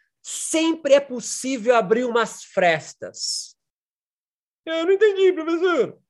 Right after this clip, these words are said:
Vida trans. Vida trans é uma fresta, tiozão. Nesse murão de concretude do que você deveria ser. Mas ele criou uma linha de fuga, uma rota, um desvio.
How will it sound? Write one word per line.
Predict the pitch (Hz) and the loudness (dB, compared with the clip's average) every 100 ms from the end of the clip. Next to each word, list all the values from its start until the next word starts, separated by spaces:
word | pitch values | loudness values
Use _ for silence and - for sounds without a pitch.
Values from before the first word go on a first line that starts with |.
| _ _ _ _ _ _ | _ _ _ _ _ _
Vida | 135 240 320 | -4 2 4
trans. | 262 269 240 - - - _ _ _ _ _ _ _ _ _ | 6 4 4 -2 -14 -18 _ _ _ _ _ _ _ _ _
Vida | - 151 175 | -8 -2 0
trans | 170 170 214 | 0 0 0
é | 262 | 0
uma | 349 | -2
fresta, | 349 202 277 233 | 2 2 2 -4
tiozão. | - 180 143 139 95 _ _ _ | -4 -2 0 0 -2 _ _ _
Nesse | 139 208 220 - | 2 2 2 -6
murão | 262 294 311 254 294 | -2 2 6 8 6
de | 311 | 4
concretude | - 294 269 247 - 269 320 180 - _ - | 0 0 0 -10 -4 -2 -2 -4 -10 _ -10
do | 220 | -10
que | - | -8
você | 240 254 254 | 0 0 0
deveria | 269 269 277 311 | -2 -2 2 0
ser. | 311 240 254 - _ _ _ _ _ _ _ _ _ _ _ _ _ | 0 2 2 -2 _ _ _ _ _ _ _ _ _ _ _ _ _
Mas | 214 214 | -2 0
ele | 247 269 | 0 -2
criou | 339 269 311 | 2 4 4
uma | 311 | 2
linha | 330 330 | 0 -4
de | |
fuga, | 392 - 285 302 175 135 _ _ - | -4 -2 0 0 -2 -4 _ _ -10
uma | 202 330 | 2 2
rota, | 254 196 269 - 127 85 _ _ _ _ | 4 2 2 -2 -12 -12 _ _ _ _
um | 285 285 | -2 0
desvio. | 320 226 135 165 285 277 160 104 | -2 -4 -8 -2 0 0 -2 -4